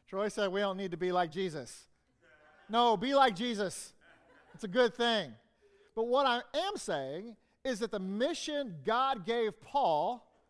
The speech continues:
was different than the mission God gave Jesus. Paul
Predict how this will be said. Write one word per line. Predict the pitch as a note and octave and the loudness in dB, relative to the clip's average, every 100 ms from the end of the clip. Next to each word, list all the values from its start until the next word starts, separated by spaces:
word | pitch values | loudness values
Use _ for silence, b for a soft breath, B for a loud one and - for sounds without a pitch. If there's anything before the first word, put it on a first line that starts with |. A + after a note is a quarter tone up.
| b b b | b b b
was | A3 G3+ | 0 0
different | D#3 D3 E4+ - G#3 C4+ - - _ _ _ _ | -2 0 0 0 -4 -4 -8 -20 _ _ _ _
than | - G#3 | -8 -4
the | |
mission | A3 B3 C4 B3 G#3+ | -2 -2 -2 -4 0
God | A3 G3 | 0 2
gave | G#3+ F#3+ | 0 -2
Jesus. | A#3+ B3 D#3 B2 - - _ _ _ _ _ _ _ _ _ _ _ _ | -4 -6 -8 -14 -18 -20 _ _ _ _ _ _ _ _ _ _ _ _
Paul | C#4 D#4+ | -2 0